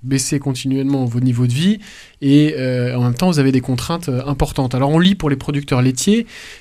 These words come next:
que, euh, enfin j'ai lu qu'entre deux mille et deux mille dix, il y avait trente-quatre pour cent des exploitations laitières, euh,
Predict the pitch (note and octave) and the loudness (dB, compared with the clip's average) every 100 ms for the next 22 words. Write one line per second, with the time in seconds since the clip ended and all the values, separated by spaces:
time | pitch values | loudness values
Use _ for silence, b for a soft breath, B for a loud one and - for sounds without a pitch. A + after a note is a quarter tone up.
0 | _ - C#3+ C#3+ C3 A#2 A#2 A#2 G2+ B2 | _ 4 6 6 2 -2 -4 -6 -2 2
1 | B2 E3 F3 B2 - B2+ C3+ D3 D3 C#3 | 2 2 0 -2 0 2 4 4 4 2
2 | A#2+ B2 C#3 B2+ C3 B2+ B2 F3 A#3 A3+ | 0 0 -2 2 2 2 4 6 6 4
3 | - b b b B2 A#2+ - G3 F3+ E3 | -6 b b b 0 2 4 2 4 0
4 | C#3+ D3 - D#3 B2+ C3 - C3 C3 - | 0 -4 0 0 2 0 -2 -2 -2 2
5 | C3 B2+ - C#3+ A#2+ A2+ B B B C3 | 0 2 2 2 2 -2 B B B -8
6 | A#2 A2 A2 G#2+ G#2 G#2 G#2 | -6 -6 -6 -8 -8 -8 -10